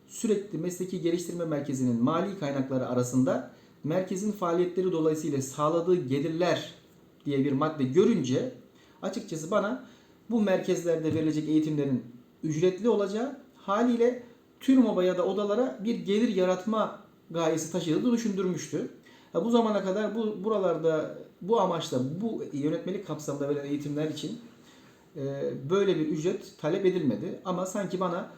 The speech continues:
bu süreçte nispi aidat temelli görüşmelere de gidilince bu yönetmeliğin yayınlanış gayesinin bu olduğunu düşündürmüştü. E,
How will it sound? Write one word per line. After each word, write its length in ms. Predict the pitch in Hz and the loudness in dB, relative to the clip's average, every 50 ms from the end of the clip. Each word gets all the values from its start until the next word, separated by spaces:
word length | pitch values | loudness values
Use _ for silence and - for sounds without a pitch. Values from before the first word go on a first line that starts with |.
| - - - _ - | -20 -20 -20 _ -14
bu 200 | 147 151 185 240 | -8 -4 -2 -2
süreçte 720 | 233 - - 170 156 135 127 - - - 110 104 95 - - - - _ _ _ - - | -2 0 0 2 2 2 2 0 -4 -4 -4 -4 -4 -8 -12 -18 -20 _ _ _ -6 0
nispi 380 | 127 127 120 - - - 240 214 | 0 0 0 0 -2 -2 0 0
aidat 380 | 202 190 185 180 - - - | 2 2 0 0 -2 -2 -4
temelli 420 | 160 156 151 156 156 156 156 156 151 | -6 -6 -4 -2 -2 -2 0 0 0
görüşmelere 520 | 151 147 151 - - 156 151 151 151 143 | 2 0 0 0 -2 0 0 2 2 0
de 40 | 139 | 0
gidilince 600 | 135 160 185 220 233 202 160 151 190 214 - - - - - - 190 202 | -4 -4 -4 -4 -4 -2 -2 -2 -4 -4 -4 -8 -10 -14 -16 -10 -4 0
bu 80 | 247 | 0
yönetmeliğin 640 | 226 208 190 185 185 - 180 165 160 160 165 160 160 | 2 2 0 -2 -4 -6 -8 -8 -6 -6 -6 -6 -4
yayınlanış 500 | 170 180 190 196 190 190 208 214 - - | -2 -2 -2 -2 -2 -2 -4 -4 -4 -4
gayesinin 640 | - 151 147 147 147 147 - 214 233 196 175 180 214 | -2 0 0 0 0 0 -2 -2 -2 -2 0 0 2
bu 180 | 240 226 208 | 4 4 4
olduğunu 240 | - 160 156 143 127 | 4 4 2 2 2
düşündürmüştü. 720 | 123 120 - 117 104 104 95 92 95 - - - 123 - - - - - - - - - - - - - - - - | 2 2 0 -2 -2 -2 -4 -8 -10 -12 -10 -8 -8 -8 -10 -12 -20 -20 -20 -20 -20 -20 -20 -20 -20 -20 -16 -8 -4
E, 300 | 151 156 156 156 - | -2 0 0 0 -2